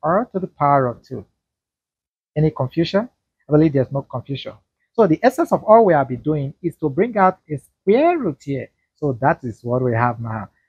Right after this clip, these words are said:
So this radical can take care of this power here. So we now have this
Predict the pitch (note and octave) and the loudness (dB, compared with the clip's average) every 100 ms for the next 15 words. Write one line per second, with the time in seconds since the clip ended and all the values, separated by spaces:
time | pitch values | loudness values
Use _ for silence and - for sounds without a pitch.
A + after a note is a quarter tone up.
0 | _ D3+ C3+ B2+ - A#2 G#3 B3 D#3 D#3+ | _ 0 0 -2 -10 0 0 0 0 2
1 | D#3+ D#3 D#3 D3+ C3 B2 - D#3+ D#3+ C#3+ | 2 0 -2 -2 -6 -8 -6 -6 -4 -4
2 | C3+ A#2 A2 C3+ C3 _ _ _ - D3+ | -4 -4 -6 -6 -6 _ _ _ 0 4
3 | F#3+ C3+ A#2 G#2 - _ _ - C3+ C3 | 4 2 -2 -6 -10 _ _ -6 -4 0
4 | D3+ D3+ D3+ D3+ C3+ C3 D3+ G#3+ | 0 2 4 4 4 0 0 0